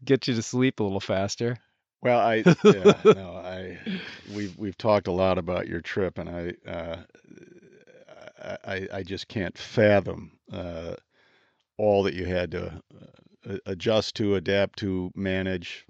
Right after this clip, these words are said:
Speaker 2: you know, whether it's the loneliness, whether it's the, the risks, you know, uh, whether it's the, you know, y-, your own,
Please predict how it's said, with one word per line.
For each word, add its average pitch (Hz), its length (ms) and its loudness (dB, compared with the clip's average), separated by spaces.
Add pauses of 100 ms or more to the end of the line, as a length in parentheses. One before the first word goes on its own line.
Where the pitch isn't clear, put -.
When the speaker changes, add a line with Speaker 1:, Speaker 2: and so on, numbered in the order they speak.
(160)
Speaker 2:
you 98 100 -6
know, 87 120 -4
whether 92 220 -4
it's - 160 -12
the 90 80 -8
loneliness, 107 680 -2
whether 87 300 -2
it's 82 260 -8
the, 85 360 -8 (800)
the 90 100 -4
risks, - 640 0 (180)
you 95 140 -2
know, 110 320 -2 (100)
uh, 82 540 -4 (100)
whether 87 400 -6
it's - 260 -10
the, 85 360 -6 (800)
you 87 220 -12
know, 80 280 -10 (100)
y-, 85 220 -16
your 90 360 -6
own, 92 420 -4